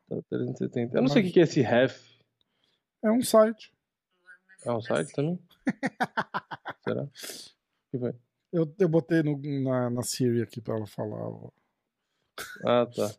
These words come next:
Speaker 2: Vai, teu, teu pitaco, por favor.
Speaker 1: Então você foi de Luana, decisão?
Speaker 2: Luana, foda-se.
Speaker 1: Ah, é, tanto faz, né?
Speaker 2: É.
Speaker 1: Eu vou de Sijara, decisão.
Speaker 2: Sijara, decisão?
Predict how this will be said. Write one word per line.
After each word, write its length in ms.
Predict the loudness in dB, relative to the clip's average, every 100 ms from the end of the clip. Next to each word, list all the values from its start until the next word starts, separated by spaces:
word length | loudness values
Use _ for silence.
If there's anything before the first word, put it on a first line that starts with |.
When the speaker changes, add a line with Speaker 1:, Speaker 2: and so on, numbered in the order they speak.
| _ _ _ _ _ _ _ 0
Speaker 2:
Vai, 220 | 2 2
teu, 200 | 2 2
teu 200 | 4 0
pitaco, 440 | 0 -4 -4 -6 _
por 100 | -8
favor. 380 | -6 -6 -10 -18 _ _ _
Speaker 1:
Então 200 | 4 6
você 160 | 6 0
foi 300 | 4 6 6
de 280 | 6 2 4
Luana, 480 | 6 8 6 6 2
decisão? 440 | -2 -4 0 0
Speaker 2:
Luana, 500 | 2 4 4 6 4
foda-se. 680 | 2 4 4 4 -4 -8 -16 _ _ _ _ _ -2
Speaker 1:
Ah, 240 | 2 4
é, 560 | 4 2 0 -2 -6 -8
tanto 220 | -8 -10 -6
faz, 220 | -8 -8
né? 120 | -10
Speaker 2:
É. 440 | -4 -4 -4 -10 -20 _ -6 -4 4
Speaker 1:
Eu 120 | 4
vou 240 | 6 6 6
de 1400 | 6 6 8 10 8 8 6 6 4 4 4 2 0 -4 -20 _ _ _ _ _ _ -16 -16 _
Sijara, 560 | _ -4 0 2 4 2
decisão. 540 | -2 -8 -10 -10 -12 -14 _ _ _ _ _ _ _ _ _ _
Speaker 2:
Sijara, 640 | -12 -4 -4 0 2 4 2
decisão? 600 | -4 -4 -2 0 0